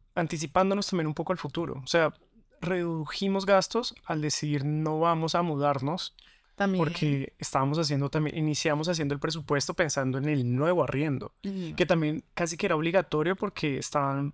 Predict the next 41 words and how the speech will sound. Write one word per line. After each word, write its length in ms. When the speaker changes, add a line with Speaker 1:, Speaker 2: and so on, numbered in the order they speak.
Speaker 1:
vendiendo 580
donde 220
estamos 380
viviendo 560
y 100
tal 200
vez 140
nos 120
tocaba 360
irnos. 440
Speaker 2:
Pero 120
afortunadamente 540
las 160
cartas 300
jugaron 260
a 40
nuestro 180
favor 220
y 40
Speaker 1:
Sí. 60
Speaker 2:
seguimos 240
aquí, 200
que 100
nos 160
encanta 500
esta 160
casa. 280
Además, 280
Speaker 1:
Sí, 80
Speaker 2:
la 120
Speaker 1:
sí. 60
Speaker 2:
amamos, 600
hemos 220
sido 120
muy 120
felices 320
aquí 400
y 100
pagamos 460
muy 180
poco. 420